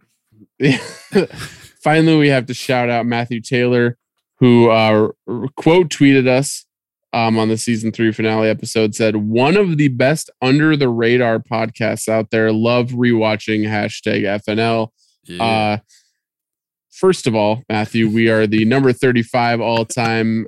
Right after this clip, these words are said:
Speaker 1: uh, T V re-,
Speaker 2: <laughs>
Speaker 1: review podcast on Apple Podcasts. So, um, you
Speaker 2: Yeah.
Speaker 1: know, under the radar is a little bit disrespectful,
Speaker 2: Yeah, yeah,
Speaker 1: actually.
Speaker 2: hey, you know, hey, put a little respect on the, the Reliving the Lights name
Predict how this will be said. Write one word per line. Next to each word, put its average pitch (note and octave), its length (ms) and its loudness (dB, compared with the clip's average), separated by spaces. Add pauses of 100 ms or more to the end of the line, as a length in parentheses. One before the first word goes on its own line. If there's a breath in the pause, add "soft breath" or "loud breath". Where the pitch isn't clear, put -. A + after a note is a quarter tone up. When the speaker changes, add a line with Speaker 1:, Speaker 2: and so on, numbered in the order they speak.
(120)
Speaker 1:
uh, A2+ 320 0
T A#2+ 200 0
V A#2 280 2
re-, A#2 240 0
Speaker 2:
<laughs> A#2+ 180 -2
Speaker 1:
review B2 400 2
podcast C3+ 880 0
on A#2+ 80 -2
Apple B2 340 -6
Podcasts. C#3 560 -4
So, D#3+ 360 -2
um, F3 400 -2 (640 loud breath)
you C#3 100 -2
Speaker 2:
Yeah. G#3+ 60 4
Speaker 1:
know, G#3+ 240 2
under A#3 180 0
the G#3+ 100 4
radar A3+ 440 2
is A#3 160 -4
a A3+ 40 0
little B3 220 0
bit A#3 200 -4
disrespectful, A#3+ 1000 -2
Speaker 2:
Yeah, A3 140 2
yeah, G#3+ 340 2
Speaker 1:
actually. F3+ 160 -2
Speaker 2:
hey, G#3+ 540 -2
you G3 160 -4
know, G#3 420 -4 (100)
hey, F#3 460 -4 (100)
put B3 120 -6
a - 20 -6
little F3+ 260 0
respect E3 520 -6
on D#3 80 -2
the, C#3+ 480 -2
the C3 100 -4
Reliving C#3+ 260 -2
the C3+ 300 -6
Lights - 320 -6
name A#2 380 -8